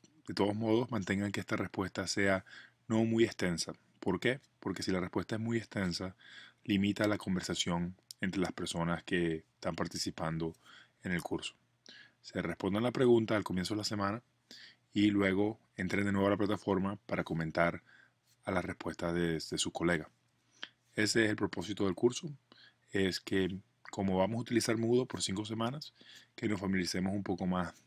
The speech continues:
en lo que se puede hacer en esta plataforma. Como ven, hay varios recursos adicionales cada semana. Esos recursos ayudan a entender un poco más sobre el tema, pero son opcionales. Por lo tanto, si no los quieren ver, no los tienen que ver.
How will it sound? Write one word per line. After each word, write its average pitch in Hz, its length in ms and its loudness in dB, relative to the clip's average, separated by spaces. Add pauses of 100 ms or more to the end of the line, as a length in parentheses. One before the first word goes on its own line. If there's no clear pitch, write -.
(300)
en 98 140 -2
lo 85 80 0
que 85 100 -4
se - 80 -8
puede 85 200 0
hacer 87 180 -4
en 87 60 -2
esta 85 140 -4
plataforma. 82 520 -4 (480)
Como 95 260 0
ven, 110 220 4
hay 101 60 2
varios 98 200 0
recursos 98 720 -4 (280)
adicionales 90 760 0 (340)
cada 95 240 -2
semana. 101 440 0 (460)
Esos 120 400 0
recursos 117 480 4
ayudan 101 380 4
a 104 60 0
entender 95 320 0
un 95 100 -2
poco 101 400 0 (380)
más 95 160 -2
sobre 101 200 4
el 98 80 6
tema, 92 360 0 (280)
pero 101 160 -2
son 107 200 0
opcionales. 85 720 0 (420)
Por 98 120 2
lo 90 40 6
tanto, 92 440 0
si 90 460 0
no 90 100 -2
los 92 100 0
quieren 95 240 0
ver, 113 220 4
no 92 100 -2
los 87 100 -2
tienen 92 200 -4
que 92 100 -4
ver. 107 240 0